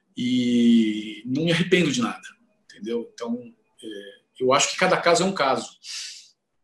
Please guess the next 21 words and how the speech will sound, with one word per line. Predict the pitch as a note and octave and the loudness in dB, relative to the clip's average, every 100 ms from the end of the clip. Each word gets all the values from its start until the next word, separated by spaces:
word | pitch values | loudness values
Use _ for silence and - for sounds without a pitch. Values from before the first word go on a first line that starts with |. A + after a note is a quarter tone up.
| _ _ _ - _ _ - | _ _ _ -20 _ _ -6
Cada | C3+ C3+ C#3 | -4 0 0
pessoa | C#3 C#3+ B2+ - C#3+ D3 D#3 A#3+ - - _ _ _ _ _ _ _ _ _ | 0 -2 -2 -4 -4 0 2 2 0 -6 _ _ _ _ _ _ _ _ _
deve | - B2+ B2+ | -2 0 0
fazer | C3 A#2+ | -2 0
a | |
sua | B2+ B2 | -2 -2
reflexão | B2 B2+ B2 A#2 - C#3 D3+ | -4 -4 -6 -4 -4 -4 -6
e | D#3 D3+ | -8 -8
cada | - C#3+ C#3+ | -6 -4 -2
um | F3+ | -4
sente | - E3 E3 | -4 -4 -6
diferente, | - - C#3+ C3 C3 - | -6 -4 -2 -2 -4 -6
né? | G#2+ C3 C3 - - - _ _ - | -8 -10 -12 -20 -20 -20 _ _ -6
Aonde | A#2 C#3 | -2 0
é | |
que | - | 2
aperta? | B2+ B2 A2+ - G2+ - _ _ _ - | 0 0 0 -4 -14 -18 _ _ _ -18
O | - | -12
que | C3 | -8
que | C#3+ | -8
incomoda? | C#3 C3 B2 A#2 G2+ | -2 0 2 0 0